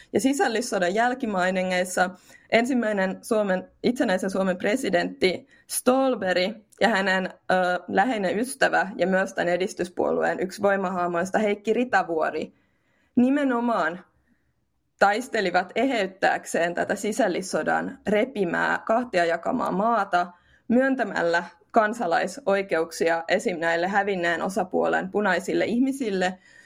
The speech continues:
Ja he tekivät yhteistyötä niin maalaisliiton kuin sosiaalidemokraattien, huom, ei,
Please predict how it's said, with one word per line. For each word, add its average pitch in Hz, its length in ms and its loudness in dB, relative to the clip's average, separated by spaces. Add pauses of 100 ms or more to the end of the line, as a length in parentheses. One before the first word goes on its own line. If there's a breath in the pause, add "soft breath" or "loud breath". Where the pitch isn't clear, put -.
(160 loud breath)
Ja 220 80 4
he 247 80 2
tekivät 240 440 0
yhteistyötä 220 680 0
niin 247 180 2
maalaisliiton 202 920 0
kuin 190 320 0
sosiaalidemokraattien, 175 1300 0
huom, 214 320 0
ei, 202 380 0